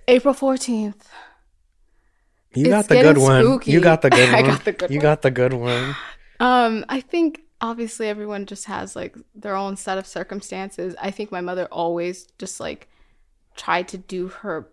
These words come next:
Speaker 1: very best, and she's not perfect, but I'm at a place in life where I really, like, love and understand what her very best is. You know what I mean?
Speaker 2: Period.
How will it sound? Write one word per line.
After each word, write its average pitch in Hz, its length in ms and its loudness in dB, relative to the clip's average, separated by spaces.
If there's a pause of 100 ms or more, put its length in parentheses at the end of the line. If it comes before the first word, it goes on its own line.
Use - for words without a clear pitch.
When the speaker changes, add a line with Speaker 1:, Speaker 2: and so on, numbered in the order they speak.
(100)
Speaker 1:
very 180 440 -6
best, 170 580 -6
and 185 180 -10
she's 196 180 -8
not 196 240 -8
perfect, 226 640 -10
but 175 280 -6 (640)
I'm 202 200 -2
at 214 120 -2
a 202 40 -6
place - 360 -10
in 190 120 -8
life 185 220 -6
where - 200 -6
I 175 500 -4 (440)
really, 226 760 -6 (480)
like, 135 580 -8 (840)
love 202 760 -2
and 170 180 -6
understand 180 880 -8 (300)
what 175 180 -6
her 180 200 -6
very 180 360 -4
best 185 380 -8
is. - 380 -14
You 214 140 -6
know 208 80 -4
what 208 100 -6
I 208 80 -8
mean? 220 300 -6 (220)
Speaker 2:
Period. 117 680 -6